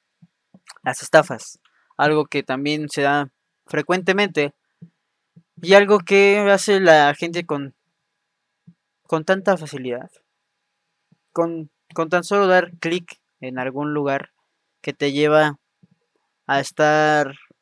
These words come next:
abriendo como mil pestañas, mil pestañas que no sabes ni tú qué está pasando. Este tipo de cosas son las que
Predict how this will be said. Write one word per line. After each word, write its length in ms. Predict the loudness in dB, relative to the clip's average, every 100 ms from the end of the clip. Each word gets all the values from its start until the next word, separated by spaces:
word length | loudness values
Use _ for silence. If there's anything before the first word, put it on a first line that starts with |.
| _ _
abriendo 500 | -2 0 -2 -2 -4
como 380 | -4 -4 -4 -6
mil 480 | -6 -6 -6 -8 -14
pestañas, 720 | -18 -8 -6 -6 -10 -14 _
mil 160 | -16 -12
pestañas 520 | -12 -10 -8 -8 -10
que 200 | -14 -20 _ _ _ _
no 120 | -8
sabes 260 | -4 -6 -6
ni 140 | -10
tú 160 | -12 -12
qué 100 | -12
está 480 | -12 -8 -8 -8 -12 _ _
pasando. 580 | -4 -2 -4 -4 -8 -16 _ -20 _ _ -10
Este 260 | -8 -8
tipo 260 | -10 -8 -6
de 100 | -6
cosas 320 | -6 -6 -6
son 220 | -6 -4
las 160 | -4 -6
que 280 | -10 -12